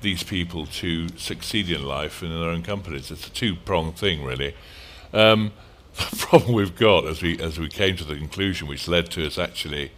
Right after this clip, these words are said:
uh, partly redesign, well, redesign the magazine, thinking about how we communicate to everybody and whether we're doing it in the right way, is that, um,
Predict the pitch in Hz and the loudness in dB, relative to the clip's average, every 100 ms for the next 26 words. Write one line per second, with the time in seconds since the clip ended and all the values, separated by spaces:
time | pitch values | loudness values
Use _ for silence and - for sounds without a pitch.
0 | - - - - - - 82 78 - 113 | -20 -20 -20 -20 -12 -2 0 0 2 4
1 | 78 85 98 87 92 87 95 78 78 90 | 4 2 0 4 4 4 4 2 0 -2
2 | 78 85 80 80 76 76 101 87 - 104 | 0 0 0 0 -2 0 0 0 0 -2
3 | 85 82 82 87 87 82 87 95 82 - | 0 0 0 2 0 0 -2 0 -2 -2
4 | 71 67 73 73 76 82 82 80 80 76 | -6 -4 -6 -2 -2 0 0 -2 -2 -2
5 | 76 73 - 85 80 73 80 78 82 95 | -4 -4 0 0 0 -2 -2 0 4 6
6 | 65 71 85 - - - - - 104 113 | 4 0 -6 -14 -18 -18 -18 -4 2 2
7 | 107 117 117 - - 117 110 107 104 | 4 6 8 6 2 4 4 4 0